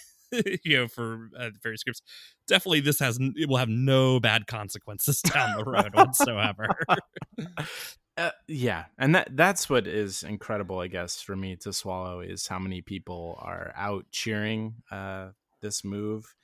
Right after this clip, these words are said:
Speaker 2: Um,
Speaker 1: Oh, yeah. I mean,
Speaker 2: it's
Speaker 1: ju-, and
Speaker 2: it
Speaker 1: just the complete lack of backbone of the entire Democratic Party, basically. Sans,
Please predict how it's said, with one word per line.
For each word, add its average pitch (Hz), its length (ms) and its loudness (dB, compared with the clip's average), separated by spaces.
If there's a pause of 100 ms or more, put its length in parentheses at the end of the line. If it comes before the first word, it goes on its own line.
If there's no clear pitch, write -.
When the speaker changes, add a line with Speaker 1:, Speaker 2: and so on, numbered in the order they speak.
(680)
Speaker 2:
Um, 82 400 -12
Speaker 1:
Oh, 160 120 4
yeah. 87 160 -8 (120)
I 95 120 -16
mean, 90 180 -14
Speaker 2:
it's 107 260 -8
Speaker 1:
ju-, 151 60 0
and 123 100 -4
Speaker 2:
it 131 120 4
Speaker 1:
just 147 280 4
the 135 160 2 (320)
complete 180 560 0
lack 117 520 -4
of 101 420 -4
backbone 92 1000 -6 (100)
of 87 640 -8
the 98 140 -2
entire 90 840 -4 (100)
Democratic 87 540 -8
Party, 82 380 -10
basically. 87 580 -12
Sans, 101 720 0